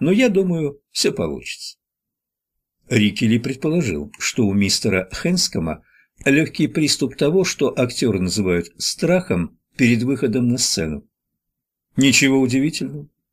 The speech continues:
и, наверное, так оно и должно быть». Когда ты превращаешься в такую значимую величину,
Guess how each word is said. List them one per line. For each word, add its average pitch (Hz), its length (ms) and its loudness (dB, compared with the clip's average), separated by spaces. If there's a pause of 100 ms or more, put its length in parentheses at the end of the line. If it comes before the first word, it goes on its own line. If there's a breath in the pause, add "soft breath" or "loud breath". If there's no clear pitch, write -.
и, 127 120 4
наверное, 120 600 2 (220)
так 117 220 2
оно 117 220 4
и 110 40 4
должно 113 380 -2
быть». - 260 -8 (300)
Когда 120 320 4
ты 120 240 2
превращаешься 117 1300 -2
в - 140 -18
такую 120 480 2
значимую 90 840 0
величину, 147 640 2